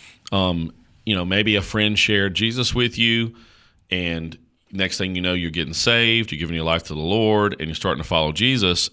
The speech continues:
and you get all pumped up about it. And it becomes,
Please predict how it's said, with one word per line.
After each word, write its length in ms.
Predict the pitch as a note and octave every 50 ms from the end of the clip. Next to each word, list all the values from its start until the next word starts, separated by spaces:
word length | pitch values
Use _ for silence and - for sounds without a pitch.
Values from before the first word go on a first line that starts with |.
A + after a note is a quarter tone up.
| _
and 480 | - F2 F2 F2 F2 F2 E2+ E2 E2 E2 - - - - - _
you 120 | - - E2
get 140 | D2+ G2+ G2
all 180 | F#2+ F#2+ F#2 F2+
pumped 280 | - G#2+ G2+ F2 -
up 120 | A#2 C3+ A#2+
about 340 | F#2+ C#2 D#2+ C#2 A#1+ -
it. 80 | - - _ _ _ _ _ _ - -
And 180 | F#2+ G2+ F#2+ G2
it 100 | G2 -
becomes, 500 | - F#2+ - - G#2 G2 G2 F#2 -